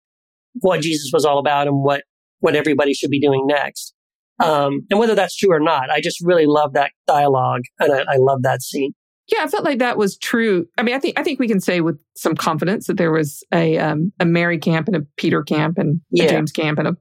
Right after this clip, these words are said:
Speaker 2: and later a Paul camp.
Speaker 1: That's right.
Speaker 2: Um, a-, and, and Peter and Mary were at odds with one another o-, over leadership. Uh, and, uh, yeah, so I thought that set it up very nicely. And again, without overdoing it.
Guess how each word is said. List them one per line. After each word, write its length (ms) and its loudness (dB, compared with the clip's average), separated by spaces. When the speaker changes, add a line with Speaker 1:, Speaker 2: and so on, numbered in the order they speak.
Speaker 2:
and 140 0
later 180 0
a 80 -2
Paul 240 -2
camp. 280 -4
Speaker 1:
That's 200 -2
right. 220 2
Speaker 2:
Um, 240 -6
a-, 220 0
and, 180 0
and 140 0
Peter 200 0
and 60 0
Mary 200 0
were 140 0
at 100 -4
odds 380 -2
with 120 -4
one 160 2
another 440 0
o-, 180 0
over 220 0
leadership. 580 0
Uh, 220 0
and, 240 0
uh, 280 0
yeah, 160 0
so 100 -2
I 60 -2
thought 140 -2
that 200 -2
set 160 0
it 100 0
up 160 -2
very 200 0
nicely. 480 0
And 120 0
again, 240 0
without 300 0
overdoing 560 0
it. 140 -8